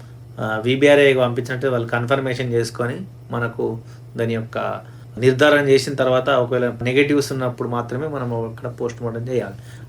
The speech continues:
అట్లాంటి సందర్భాల్లో టెంటేటివ్ డయాగ్నోసిస్కి వెళ్ళడం మంచిది. సార్ మరి యాంథ్రాక్స్ వ్యాధా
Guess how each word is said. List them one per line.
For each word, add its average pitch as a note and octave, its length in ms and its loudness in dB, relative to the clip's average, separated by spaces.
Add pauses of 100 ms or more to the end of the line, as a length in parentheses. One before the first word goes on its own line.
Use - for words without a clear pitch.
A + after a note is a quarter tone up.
అట్లాంటి D3 260 2
సందర్భాల్లో D3 800 4 (380)
టెంటేటివ్ D#3+ 500 6
డయాగ్నోసిస్కి C#3+ 680 2
వెళ్ళడం C3 340 4
మంచిది. A2+ 280 -4 (500)
సార్ D3+ 200 4
మరి C#3+ 300 4 (320)
యాంథ్రాక్స్ D3+ 480 2
వ్యాధా D3+ 440 6